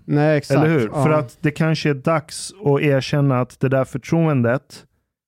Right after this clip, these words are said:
Speaker 2: finns inte längre i samma utsträckning. Vi har nått en kritisk massa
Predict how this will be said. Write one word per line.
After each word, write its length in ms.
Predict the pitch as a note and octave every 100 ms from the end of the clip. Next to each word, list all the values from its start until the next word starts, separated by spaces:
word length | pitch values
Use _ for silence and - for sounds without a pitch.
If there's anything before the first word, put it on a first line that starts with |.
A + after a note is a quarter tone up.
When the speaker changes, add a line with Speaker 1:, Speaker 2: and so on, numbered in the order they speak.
| _ _
Speaker 2:
finns 320 | E3 D#3+ D#3+ D3
inte 220 | B2 A#2+
längre 300 | A#2+ A#2+ A#2
i 60 |
samma 280 | A2+ B2+ B2
utsträckning. 680 | A#2+ - - D3+ - A#2 A#2
Vi 60 |
har 120 | A#2+ C3+
nått 300 | D3 D3 C#3+
en 160 | C3+
kritisk 560 | - D3+ D3+ C#3+ B2+ -
massa 540 | B2+ A#2+ - A2+ A2